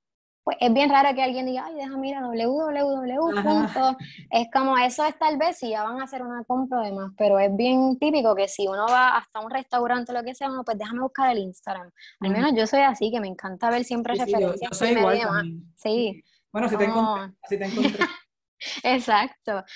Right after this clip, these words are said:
Speaker 2: Sí, claro,
Speaker 1: Así que
Speaker 2: Instagram
Speaker 1: yo
Speaker 2: se ha vuelto, ¿verdad? Esa herramienta no solamente de
Speaker 1: Sí.
Speaker 2: entretenimiento, porque cuando Instagram empieza, pues, obviamente una herramienta básicamente para entretenernos, porque era para poner fotos y después
Speaker 1: Exacto.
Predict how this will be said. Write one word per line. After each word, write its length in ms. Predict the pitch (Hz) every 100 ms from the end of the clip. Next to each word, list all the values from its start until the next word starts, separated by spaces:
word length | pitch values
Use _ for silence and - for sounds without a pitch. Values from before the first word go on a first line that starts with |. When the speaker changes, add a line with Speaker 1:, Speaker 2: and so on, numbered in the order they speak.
| -
Speaker 2:
Sí, 80 | 247
claro, 160 | 240 254
Speaker 1:
Así 120 | 202
que 80 | 226
Speaker 2:
Instagram 300 | 240 226 214
Speaker 1:
yo 60 | -
Speaker 2:
se 60 |
ha 80 | -
vuelto, 300 | 240 240 247
¿verdad? 300 | 233 226 233
Esa 200 | 220 226
herramienta 540 | 233 233 233 233 233
no 120 | 226 214
solamente 420 | 220 226 226 214
de 80 | 190
Speaker 1:
Sí. 40 |
Speaker 2:
entretenimiento, 880 | 214 - 208 208 196 196 220 214 165
porque 240 | 165 160
cuando 360 | 165 175 170 170
Instagram 680 | 170 170 190 202 220 214 214
empieza, 480 | 190 185 196 285 277
pues, 220 | 196 180 - -
obviamente 540 | 190 175 190 202 208
una 280 | 208 190 180
herramienta 640 | 202 180 196 185 180 208 208 - - - _ - - -
básicamente 400 | 180 208 226 226
para 80 | 208
entretenernos, 500 | 196 190 175 285 233
porque 160 | 180 170
era 100 | 180
para 120 | 196
poner 160 | 190 185
fotos 380 | - 240 214 165
y 60 |
después 220 | 160 220
Speaker 1:
Exacto. 400 | 170 208 202 -